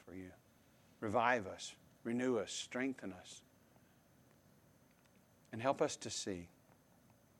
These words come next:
that the Spirit works through the Word to both bring us to faith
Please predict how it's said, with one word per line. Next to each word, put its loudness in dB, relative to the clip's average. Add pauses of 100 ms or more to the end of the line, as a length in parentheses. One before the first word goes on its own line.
(420)
that -2
the -4
Spirit 0 (1400)
works 2
through -2
the -2
Word -2 (1700)
to -8
both 2
bring 2
us 0
to -4
faith -4